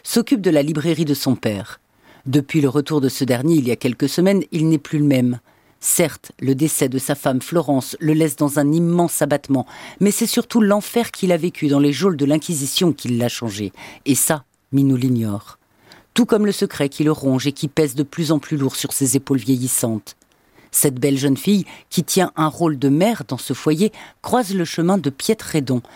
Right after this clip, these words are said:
un huguenot venu de Toulouse à Carcassonne pour vendre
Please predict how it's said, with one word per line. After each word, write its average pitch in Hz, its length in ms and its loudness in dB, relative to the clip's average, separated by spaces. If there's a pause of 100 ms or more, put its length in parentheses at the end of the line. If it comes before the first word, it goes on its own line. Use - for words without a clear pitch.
(120)
un 156 180 2
huguenot 160 460 2 (140)
venu 170 300 2
de 165 100 0
Toulouse 160 540 0
à 170 100 -2
Carcassonne 160 640 -2 (280)
pour 185 160 0
vendre 208 320 -2